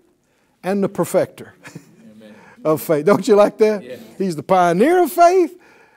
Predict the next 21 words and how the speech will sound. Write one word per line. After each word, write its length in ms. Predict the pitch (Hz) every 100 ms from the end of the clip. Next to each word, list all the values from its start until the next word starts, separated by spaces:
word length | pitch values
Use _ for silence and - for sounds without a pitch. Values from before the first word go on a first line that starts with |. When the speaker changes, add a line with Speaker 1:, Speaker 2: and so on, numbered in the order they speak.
| _
Speaker 1:
and 140 | 214 208
he's 160 | 202 156
the 100 | 160
perfecter 600 | 165 - 160 - 131 120
of 100 | -
faith. 360 | 113 - _ _ _ _ _ _ _
Somebody 280 | - 175 160
said, 200 | - 139
"Yeah, 200 | 277 359
but 220 | 156 -
you 100 | 196
know, 340 | 208 196 147 - _ _ _
uh, 360 | 165 147 131 117 _ _ _ -
Abraham 540 | 214 311 170 175 185
and 80 | 165
all 180 | 170 170
them 140 | 254 285
guys 340 | 202 175 147
was 100 | 143
before 380 | 147 - 175 156
Jesus, 440 | 123 220 147 135